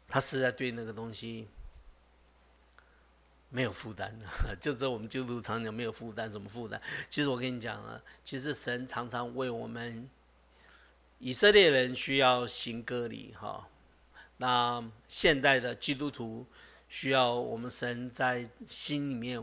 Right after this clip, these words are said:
为我们行割礼啊。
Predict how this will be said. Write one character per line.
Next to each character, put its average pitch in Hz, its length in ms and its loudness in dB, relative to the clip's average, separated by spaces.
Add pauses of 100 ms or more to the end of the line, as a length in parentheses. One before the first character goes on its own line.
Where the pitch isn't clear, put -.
(100)
为 127 160 0
我 113 120 -4
们 107 380 -8
行 104 360 -4
割 104 260 -6
礼 92 120 -12 (840)
啊。 110 380 -4